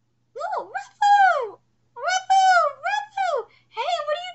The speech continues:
doing? Huh? Filo, don't get, let that book get away. Eh? Okay,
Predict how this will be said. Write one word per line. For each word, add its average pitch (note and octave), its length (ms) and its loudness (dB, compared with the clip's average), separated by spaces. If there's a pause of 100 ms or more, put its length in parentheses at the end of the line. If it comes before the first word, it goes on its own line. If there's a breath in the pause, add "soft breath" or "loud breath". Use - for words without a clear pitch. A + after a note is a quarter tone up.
(500)
doing? A#3+ 160 -8 (240)
Huh? C5 220 -8 (1120)
Filo, D#5+ 280 4
don't D5+ 160 0
get, D#5 100 -2 (180)
let D5 180 0
that D5+ 280 0
book A#4+ 180 2
get C5 240 0
away. A#4 220 0 (360)
Eh? C#5 420 -6
Okay, C#5+ 280 -4